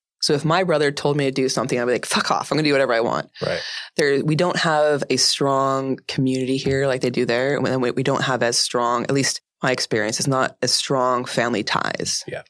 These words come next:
Speaker 1: um, here. But over there, if your older bro-, sibling or your father tells you to do something, you do it. And so, so Allie went to a training camp 'cause peer pressure. And the last one,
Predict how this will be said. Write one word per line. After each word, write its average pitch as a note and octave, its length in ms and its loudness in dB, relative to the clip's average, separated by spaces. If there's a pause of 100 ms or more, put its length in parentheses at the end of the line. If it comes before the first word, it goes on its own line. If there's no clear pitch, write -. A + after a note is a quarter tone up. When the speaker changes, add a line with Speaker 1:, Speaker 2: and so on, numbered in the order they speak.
(300)
Speaker 1:
um, C#2 420 -2
here. - 360 -2 (340)
But C#3 120 2
over D3 180 0
there, D3+ 220 2
if - 140 -4
your D3 160 2
older C3+ 280 2
bro-, - 180 -2
sibling A#2+ 600 -2 (440)
or C#3 80 0
your A#2+ 100 2
father B2 540 0
tells - 320 -4
you A#2+ 80 -2
to A#2 260 -2
do C3+ 160 -2
something, - 560 -4 (140)
you E3 160 0
do D#3+ 160 0
it. - 240 -2 (140)
And B2+ 340 0
so, B2 440 2 (100)
so C#3+ 180 2
Allie C3 260 2
went C3+ 200 0
to C3 400 0
a - 40 -4
training B2 260 0
camp B2+ 260 0
'cause - 280 -4 (220)
peer - 100 0
pressure. - 320 -4 (160)
And D3 80 2
the D3 60 2
last D#3+ 320 0
one, C3 300 0